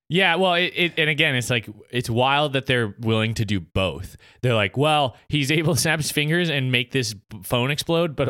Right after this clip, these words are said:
also he has to tunnel into prison beforehand and then leave prison, then remote control a robot and blow up a truck." It's like, at that point, just shoot a rocket launcher on your shoulder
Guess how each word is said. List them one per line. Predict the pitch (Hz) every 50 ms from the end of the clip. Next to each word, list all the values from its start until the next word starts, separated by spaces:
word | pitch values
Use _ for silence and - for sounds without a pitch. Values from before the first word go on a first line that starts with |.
| -
also | - 156 165 160 - - 160 143 143 156 - - - - _
he | - 151 147
has | 143 151 151 143 -
to | - 135
tunnel | 117 110 - - - 143 160 165 175 180 185 190
into | - - 156 156 170 175 143 170
prison | - - 147 151 143 123 127 127 127 117
beforehand | 123 107 - 123 120 120 117 117 113 107 101 - - - - -
and | - 139 135
then | 135 135 127 117 113 120
leave | 139 170 202 220 226 - -
prison, | - 156 139 127 113 120 120 117 120 117 - - - - _ _
then | - - 147 127 160 160 160 156 139 110 _ 110
remote | 110 127 156 160 147 147 151 151 170 185 - - -
control | - 196 175 160 - - 139 156 147 143 143 139 135 127 131 -
a | - 123 113 113 110 110 107
robot | 104 113 131 139 143 143 - 113 107 98 90 92 92 - - - - - - - _
and | - 131 123 120 113 110 110 104 104
blow | 98 139 135 131 127 123
up | 120 120 113 -
a | 123 110
truck." | 104 - - 131 104 90 - -
It's | 151 160 -
like, | 190 170 - - _ - - - - - - - - - - _ _ _ _ _ -
at | - 175 175
that | 202 214 277 -
point, | 240 233 226 202 175 147
just | 151 160 143 127 -
shoot | - - - 185 220 247
a | 233
rocket | 190 185 208 226 220
launcher | 175 170 165 165 - 175
on | 160 151
your | 131 117
shoulder | - - - 160 202 254 185 104 80 80